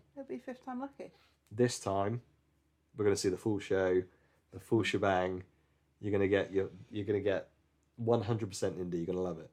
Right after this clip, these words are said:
Speaker 1: Everything blows up and there's a lot of people.
Speaker 2: That's it. Exactly. The, the full experience.
Speaker 1: It's a win-win.
Speaker 2: Fingers crossed.
Speaker 1: We can live in hope. <laughs>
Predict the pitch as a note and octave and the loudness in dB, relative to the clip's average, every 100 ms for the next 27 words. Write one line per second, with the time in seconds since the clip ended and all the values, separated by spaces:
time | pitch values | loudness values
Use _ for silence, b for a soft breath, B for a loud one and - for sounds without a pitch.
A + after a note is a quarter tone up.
0 | - G#3 G#3 G3+ F#3+ F3+ F#3 F3 F3 F3 | -4 -4 -4 -8 0 0 0 -4 -4 -8
1 | E3+ F3 E3+ - E3 D3 - F#3+ - G#2+ | -8 -6 -6 -6 -10 -12 -12 -14 -8 -4
2 | F#2+ - E2 - _ - G2 F2 F2+ E2 | -2 -2 -6 -8 _ -10 -8 -6 -8 -10
3 | - - - G#2 F2 - - D#2+ D2+ - | -12 -14 0 2 2 0 -4 -6 -6 -16
4 | - _ _ _ _ _ _ - G3 E3+ | -20 _ _ _ _ _ _ -20 -20 -20
5 | E3+ G3 _ _ _ _ _ _ _ _ | -20 -20 _ _ _ _ _ _ _ _
6 | _ _ _ _ _ _ G2+ F#2 - - | _ _ _ _ _ _ -2 -2 -6 -8
7 | D2 - - _ _ _ _ _ _ _ | -10 -12 -20 _ _ _ _ _ _ _
8 | _ _ _ _ G3+ G#3 A3+ G3 F3+ F3 | _ _ _ _ -4 2 2 2 -2 -6
9 | F#3 C#3+ - - - A3+ G#3+ - G3 - | -8 -8 -8 -14 -6 -4 -2 -2 -4 -4
10 | F#3+ - | -8 -8